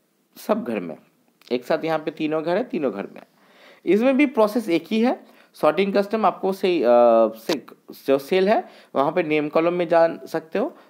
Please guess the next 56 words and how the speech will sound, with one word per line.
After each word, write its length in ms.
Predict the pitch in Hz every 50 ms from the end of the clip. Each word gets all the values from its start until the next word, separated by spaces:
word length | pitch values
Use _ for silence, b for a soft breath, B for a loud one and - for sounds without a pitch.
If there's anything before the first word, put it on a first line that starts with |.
| B _
वहाँ 160 | - 143 165 170
पे 140 | 185 185
जाके 240 | 175 180 180 180 180
होम 240 | 165 135 131 135 135
टैब 160 | - 143 -
में 140 | 156 170 170
जाओगे। 360 | 160 165 165 165 160 180 - - - - _ _ _ _ _ _ _ _ _ _ _ _ _ - - -
Sort 280 | - - 170 165 180 180
and 220 | 180 185 185 180
filter 280 | - 185 175 170 - 175
जो 140 | - 170 165
ऑप्शन 360 | 135 113 - - 180 180 190
है, 60 | 196 214 B B B B B B B -
आपको 280 | - 131 - - 180 175
होम 160 | 180 180 180
टैब 220 | 185 180 175 175
पे 80 | 190 185
जब 180 | 180 180 170
भी 80 | 165 196
क्लिक 260 | 190 - 185 180 - -
करोगे 400 | 196 196 196 185 214 285 359 B B B B B -
वहाँ 140 | 143 151 160
पे 140 | 156 -
सॉर्ट 340 | 208 - - 180 165 175 175 - - - - -
जो 200 | 123 143 170 160
है 240 | 170 196 294 339 B B B B B -
ये 60 | 143
ऑप्शन 440 | 147 143 139 143 - - 214 196 143
ऊपर 300 | 160 160 160 - 180 175
के 140 | 175 - 175
साइड 280 | - 185 165 160 143
जो 100 | 131 160
है 160 | 185 214 247 208
ऊपर 280 | 151 - - 151 147
में 240 | - 160 165 220 311
मिल 240 | 277 139 127 117 101
जाएगा, 280 | 104 95 92 90 95
ठीक 200 | 95 - 196 190
है। 180 | - 104 - B B B B B B -
यहाँ 140 | 170 185
पे 100 | 190 208
थोड़ा 180 | 202 214 208 208
सा 80 | 202 214
हेजी 420 | 196 151 156 151 147 151 190 196
आ 100 | 185 170 160
रहा 80 | 160
है, 160 | 170 262 - B B B B B - 113
but, 220 | 143 165 - -
अ, 200 | 151 143 127 - -
आपके 240 | 131 139 - - 160
बुक 240 | 147 160 165 175
में 120 | 190 185 180
देखना 200 | 180 180 196 196
क्लियर 400 | 196 - 175 175 185 180 180 - _
पिक्चर 280 | - 156 - - 175 165
मिलेगा, 400 | 165 165 156 151 151 170 -